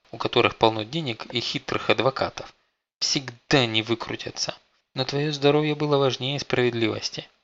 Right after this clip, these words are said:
поэтому мы так и поступили». «Я всё поняла, всё нормально», сказал я и спросил. «Сунок, а как у нас с деньгами? На что мы живём? Есть ли долги?»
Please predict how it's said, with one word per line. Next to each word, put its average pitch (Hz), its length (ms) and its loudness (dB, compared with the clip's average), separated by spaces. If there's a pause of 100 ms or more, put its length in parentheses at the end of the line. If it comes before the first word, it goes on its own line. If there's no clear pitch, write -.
поэтому 143 420 -2
мы 110 120 -2
так - 220 -4
и - 40 -8
поступили». - 640 -6 (480)
«Я 127 140 -2
всё 135 160 0
поняла, 160 560 2 (380)
всё - 200 0
нормально», 165 580 2 (540)
сказал 98 440 4
я 131 260 2 (120)
и - 80 -12
спросил. - 460 -6 (680)
«Сунок, - 560 -4 (220)
а - 100 -4
как - 220 0
у 254 40 -2
нас 202 180 0
с 131 80 -4
деньгами? 131 600 2 (320)
На 131 100 -2
что - 200 -2
мы 196 120 0
живём? 123 400 2 (340)
Есть 175 320 0
ли 160 60 0
долги?» 110 480 2